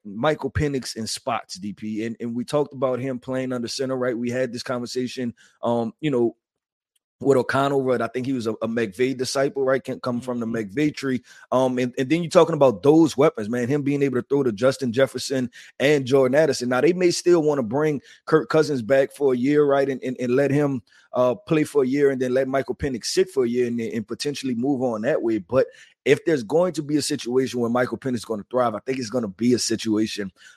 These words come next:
Speaker 1: uh, like that. But, man, if you wanna continue just to scroll down some with picks, I, I know, uh, with Terrion Arnold to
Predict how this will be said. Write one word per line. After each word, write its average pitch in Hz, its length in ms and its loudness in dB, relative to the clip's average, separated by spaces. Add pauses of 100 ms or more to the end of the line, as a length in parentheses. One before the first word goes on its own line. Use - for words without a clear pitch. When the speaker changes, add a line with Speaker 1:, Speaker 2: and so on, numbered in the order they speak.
Speaker 1:
uh, 95 300 -2 (160)
like 120 360 2
that. 110 220 2
But, 117 160 2
man, 123 140 0
if 113 100 -4
you 147 80 -4
wanna 131 240 0 (140)
continue 131 480 -4
just 113 240 -4
to 104 80 -8
scroll 127 340 2
down 131 360 -2
some 113 340 -4 (240)
with 110 160 -4
picks, 139 200 -4
I, 120 80 -2 (120)
I 113 80 -4
know, 131 240 4
uh, 120 160 0
with 107 180 -8
Terrion 127 420 -2
Arnold 123 400 -2
to 117 640 -2